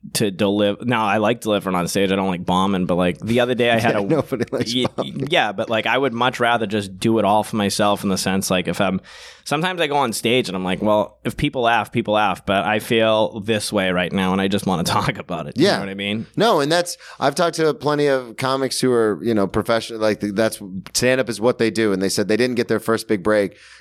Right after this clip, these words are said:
Speaker 2: until they stopped giving a shit about what everyone else
Speaker 1: Yeah.
Speaker 2: thought, and they just started doing what they wanted to do.
Speaker 1: The other day, so I got, like, I was married for a little while and was getting divorced and shit. And the other day, my divorce got finalized, right?
Speaker 2: Well, congratulations.
Speaker 1: Thank you.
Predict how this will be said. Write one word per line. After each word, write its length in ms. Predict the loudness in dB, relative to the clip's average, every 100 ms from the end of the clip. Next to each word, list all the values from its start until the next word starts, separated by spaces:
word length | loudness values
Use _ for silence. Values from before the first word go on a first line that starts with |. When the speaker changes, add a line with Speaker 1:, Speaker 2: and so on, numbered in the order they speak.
| -4
Speaker 2:
until 180 | -2
they 120 | 0 0
stopped 300 | 0 -2 0
giving 260 | -2 0
a 60 | -2
shit 200 | 0 0
about 180 | 2 2
what 120 | 4
everyone 280 | 2 2 2
else 140 | 2
Speaker 1:
Yeah. 160 | 2 4
Speaker 2:
thought, 240 | 2 2
and 100 | 0
they 80 | 0
just 180 | 0 0
started 240 | 0 0
doing 240 | 0 0 2
what 140 | 0
they 120 | 2
wanted 300 | 2 0 -2
to 60 | -4
do. 60 | -2
Speaker 1:
The 160 | 0
other 140 | 2 2
day, 360 | 2 0 -4 -10 -20 -20 -20 -20 _ _ _
so 280 | 0 2 2
I 160 | 2
got, 300 | 2 2 2
like, 240 | 2 -2 -2
I 120 | 0
was 180 | 2 2
married 400 | 2 2 2 0
for 100 | 0
a 60 | 2
little 180 | 2 4
while 420 | 4 4 2 0
and 380 | -2 -4 -4 -2
was 140 | 0
getting 240 | 0 -2
divorced 540 | -2 -2 -2 -4 -4 -4
and 120 | -4
shit. 320 | -2 -2 -2
And 160 | -2 0
the 120 | 2
other 140 | 2
day, 220 | 0 0 0
my 180 | 0
divorce 440 | 0 0 2 2 0
got 220 | 0 -2
finalized, 760 | 0 0 0 0 0 -2 -2 0
right? 140 | 0
Speaker 2:
Well, 80 | 2
congratulations. 760 | 0 2 2 4 4 4 4
Speaker 1:
Thank 340 | 0 -2 -4 -6
you. 120 | -4